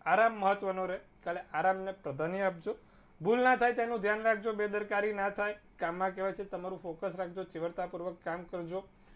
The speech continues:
નાની મોટી જગ્યાએ ભૂલ થશે તો કહેવાય છે કે ભાઈ તમારે આગળ જતા કઈ મુશ્કેલીનો સામનો કરવો પડશે. સાચી સલાહ મળે, કોઈ સાચી સલાહ મળશે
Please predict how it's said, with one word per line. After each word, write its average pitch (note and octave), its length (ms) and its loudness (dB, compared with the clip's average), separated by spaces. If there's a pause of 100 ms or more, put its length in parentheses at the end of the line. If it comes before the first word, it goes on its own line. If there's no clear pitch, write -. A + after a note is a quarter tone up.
(100)
નાની F3+ 200 -4
મોટી G3+ 240 -4
જગ્યાએ F#3+ 300 -4
ભૂલ E3 260 -4
થશે G3 360 -2
તો E3 180 -12
કહેવાય E3 260 -4
છે E3+ 100 -8
કે E3+ 100 -10
ભાઈ E3+ 160 -8
તમારે E3+ 280 -8 (120)
આગળ E3 240 -4
જતા D#3+ 260 -6
કઈ D#3 160 -10
મુશ્કેલીનો D3+ 540 -10
સામનો D3 340 -10
કરવો D#3 200 -6
પડશે. C#3 320 -10 (520)
સાચી F#3 300 2
સલાહ F#3+ 340 4
મળે, E3+ 240 -6 (140)
કોઈ F3 100 -8
સાચી E3 300 -6
સલાહ E3 280 2
મળશે F#3 320 -2